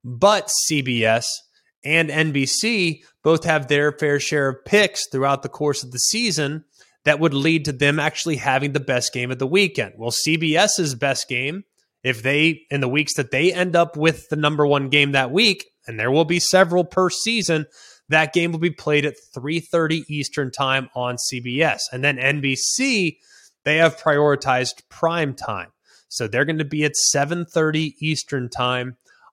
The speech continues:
on N B C. It's gonna be terrific to have different Big Ten windows each and every week, but based on how the draft order is concerned, Fox has the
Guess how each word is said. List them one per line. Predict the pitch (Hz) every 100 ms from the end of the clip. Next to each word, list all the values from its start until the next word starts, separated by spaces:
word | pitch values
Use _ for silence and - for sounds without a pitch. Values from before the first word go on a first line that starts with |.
| -
on | 135 139
N | 123 127 127
B | 123 120
C. | - 147 113 87 _ _ _
It's | -
gonna | 240 262
be | 202
terrific | - 170 240 - 131
to | 143
have | 160 147 135 _ 135
different | - 185 185 175 123
Big | 120 170
Ten | - 156 139
windows | 160 214 165 147 139 - _ _ _
each | 160 151 147
and | 151
every | 143 131
week, | 127 240 220 - -
but | 165 123 -
based | 156 175 -
on | 160
how | 131 151 151
the | 139
draft | 120 127 143 147 -
order | 143 143 135 127
is | 135 127
concerned, | - - 120 - 240 220 156 147 - _ _ - _ _ -
Fox | 156 175 -
has | 170 165
the | 151